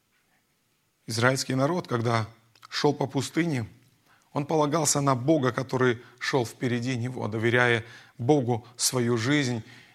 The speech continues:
и будучи совершенно уверенными, что Бог доведет их туда, куда Он обещал. То же самое мы делаем, когда идем за Христом. Когда Христос призывает и говорит: «Кто последует за мной?» И кто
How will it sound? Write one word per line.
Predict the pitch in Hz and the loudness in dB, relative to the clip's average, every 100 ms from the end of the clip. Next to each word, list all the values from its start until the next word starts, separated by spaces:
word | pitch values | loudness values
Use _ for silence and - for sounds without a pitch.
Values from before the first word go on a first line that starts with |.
| _ | _
и | 117 | -2
будучи | 131 123 117 127 | -2 0 -4 -4
совершенно | 120 123 120 170 143 | 0 0 0 0 2
уверенными, | 135 117 147 135 127 127 | 0 4 4 4 0 -2
что | 117 - 120 107 | -2 -4 -6 -6
Бог | 131 127 107 | -4 -2 -2
доведет | 107 117 120 135 120 | -4 -4 -2 -4 -4
их | 113 - - - _ | -10 -12 -20 -20 _
туда, | 156 120 113 104 - | -4 0 0 -2 -6
куда | 127 120 | 0 2
Он | 117 | 2
обещал. | 113 123 - - - - _ _ _ _ | 0 0 0 -2 -8 -18 _ _ _ _
То | - 143 | 0 2
же | 135 | 4
самое | - 175 165 147 | 4 4 4 2
мы | 143 | 2
делаем, | 117 175 180 147 | 2 4 4 2
когда | 139 127 147 139 - - - _ _ _ _ _ _ _ _ _ | -2 2 4 4 -2 -20 -20 _ _ _ _ _ _ _ _ _
идем | 151 135 127 | 0 0 0
за | 120 | -4
Христом. | - 147 - 175 123 92 - _ _ _ _ _ _ _ _ | -6 -4 -2 -2 -4 -6 -18 _ _ _ _ _ _ _ _
Когда | - 123 131 | -2 2 2
Христос | 131 131 - 139 | 2 -4 -2 -2
призывает | - 135 113 127 151 156 139 - - - | -2 -4 -2 -2 2 2 2 -4 -20 -10
и | 120 | -4
говорит: | 117 135 135 | 0 2 2
«Кто | - - | 0 -2
последует | 151 139 - 147 147 143 | 2 2 2 0 0 -2
за | 120 143 | -2 -2
мной?» | 160 156 127 | 0 -2 -2
И | |
кто | - 147 139 | 2 2 2